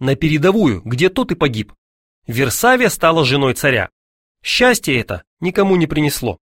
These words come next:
Новорождённый сын Давида и Версавии умер. По этому поводу и был написан только что прозвучавший псалом. В нём мы чувствуем не только горечь по поводу содеянного, но и видим тот опыт возрождения, который пережил Давид.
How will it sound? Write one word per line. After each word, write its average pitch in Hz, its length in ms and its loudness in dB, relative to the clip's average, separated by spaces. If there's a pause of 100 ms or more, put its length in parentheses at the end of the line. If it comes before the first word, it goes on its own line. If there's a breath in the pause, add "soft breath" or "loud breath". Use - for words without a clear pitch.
(340)
Новорождённый 151 640 2
сын 143 280 0
Давида 156 360 2
и - 160 -4
Версавии 175 640 0
умер. 170 380 -2 (420)
По 131 140 0
этому 139 360 0
поводу 165 600 2
и 160 100 0
был 170 260 2
написан 127 520 0
только 131 300 -2
что 202 240 0
прозвучавший 120 720 -2
псалом. 165 440 0 (560)
В 110 160 -4
нём 180 260 6
мы 139 140 0
чувствуем 165 520 0
не 139 100 0
только 240 340 2
горечь 160 600 0
по 151 100 0
поводу 156 400 2
содеянного, 139 720 -2 (380)
но 143 180 2
и 156 80 2
видим 156 280 2
тот 156 280 -2
опыт 170 320 -2
возрождения, 123 840 -2 (300)
который 180 480 0
пережил 156 520 0
Давид. 165 380 -2